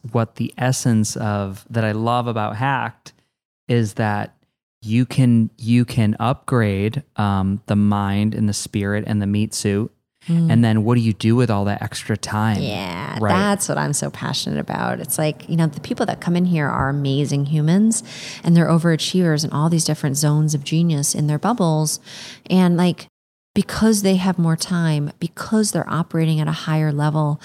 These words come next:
Speaker 2: of vitality, physical strength, mental strength, and spiritual strength, they can go back out into their lives and do more good. And so whether you're a mom or whether you're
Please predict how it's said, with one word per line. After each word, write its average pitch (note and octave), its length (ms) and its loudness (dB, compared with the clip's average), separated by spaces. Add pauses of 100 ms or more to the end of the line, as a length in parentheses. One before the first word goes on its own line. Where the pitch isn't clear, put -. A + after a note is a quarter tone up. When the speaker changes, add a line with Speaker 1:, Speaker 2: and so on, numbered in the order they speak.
(320)
Speaker 2:
of G3 160 4
vitality, D3+ 600 0
physical G3+ 420 -2
strength, D3 360 -4
mental F3+ 260 0
strength, D#3 300 -4
and D#3 100 -8
spiritual G#3+ 400 -2
strength, D3 400 -2 (380)
they A3+ 120 2
can A#3+ 200 0
go F#3 180 2
back F3+ 380 0
out F#3+ 240 0
into E3+ 180 0
their D3+ 160 -2
lives F3 440 0
and D3+ 220 -2
do E3 160 2
more D#3 240 0 (100)
good. - 380 0 (560)
And F3+ 160 2
so F3+ 140 4
whether F3+ 260 4
you're E3+ 300 2
a - 120 -4
mom A3+ 500 4
or E3+ 120 0
whether D#3 300 2
you're D3 400 0